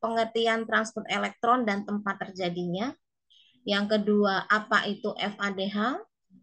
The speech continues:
Yang ketiga, apa itu N A D H? Ini sudah di-spill ya di awal tadi.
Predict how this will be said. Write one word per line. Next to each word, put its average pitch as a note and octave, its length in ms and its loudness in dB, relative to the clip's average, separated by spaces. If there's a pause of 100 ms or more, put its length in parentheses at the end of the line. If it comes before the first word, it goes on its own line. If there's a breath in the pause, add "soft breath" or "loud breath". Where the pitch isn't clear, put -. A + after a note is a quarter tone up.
(100)
Yang G#3 320 0
ketiga, G#3 480 2
apa A#3 360 0
itu A3 320 -4
N G3 240 -6
A F#3+ 80 -4
D F3 160 -6
H? F3 400 -6
Ini G#3+ 120 0
sudah G#3+ 280 -4
di-spill G#3 520 0
ya A3 120 0
di G3+ 80 -4
awal F3+ 400 0
tadi. F3+ 400 -4